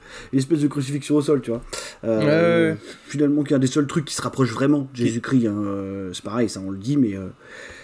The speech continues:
Speaker 1: à part le fait que ce soit quelqu'un de, de, de ressuscité, qui devient une espèce d'alibi, euh, tu vois, pour quelque chose de plus grand, euh, sinon, euh, c'est pas le Nouveau Testament, hein, Robocop, hein, faut pas déconner non plus, quoi.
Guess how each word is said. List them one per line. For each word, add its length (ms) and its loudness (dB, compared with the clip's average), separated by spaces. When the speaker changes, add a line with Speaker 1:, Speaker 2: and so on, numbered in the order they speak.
Speaker 1:
à 100 -6
part 220 0
le 100 4
fait 220 -2
que 100 -6
ce 120 -4
soit 180 -2
quelqu'un 320 2
de, 460 2
de, 120 2
de 120 0
ressuscité, 680 0
qui 100 -12
devient 140 0
une 60 2
espèce 300 2
d'alibi, 520 2
euh, 120 0
tu 120 -8
vois, 120 2
pour 140 -12
quelque 160 -12
chose 100 0
de 80 0
plus 180 0
grand, 260 2
euh, 720 -4
sinon, 560 0
euh, 40 -6
c'est 180 -6
pas 120 -4
le 40 -2
Nouveau 200 2
Testament, 500 2
hein, 60 0
Robocop, 400 0
hein, 60 -4
faut 100 -8
pas 100 -6
déconner 260 2
non 120 4
plus, 120 -2
quoi. 120 -6